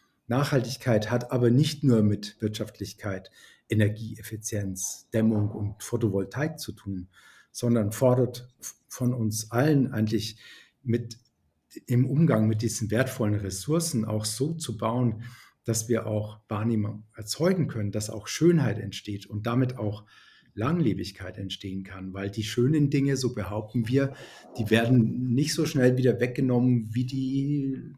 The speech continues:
Dinge, die uns, sag ich mal, gar nicht anregen, die wir gar nicht wahrnehmen, die wir gar nicht gesehen haben.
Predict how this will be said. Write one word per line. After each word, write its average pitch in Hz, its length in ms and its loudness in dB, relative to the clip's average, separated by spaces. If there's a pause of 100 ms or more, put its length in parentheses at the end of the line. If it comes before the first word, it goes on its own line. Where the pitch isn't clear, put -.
(120)
Dinge, 135 220 4
die 135 160 -4
uns, 123 420 -4
sag 123 160 0
ich 123 100 -6
mal, 123 140 2
gar 135 220 2
nicht 139 220 0
anregen, 110 540 2
die 113 160 -2
wir 117 80 2
gar 117 160 0
nicht 139 220 0
wahrnehmen, 104 480 -4 (440)
die 123 80 0
wir 123 100 8
gar 123 140 4
nicht 127 200 4
gesehen 147 460 2
haben. 95 340 -8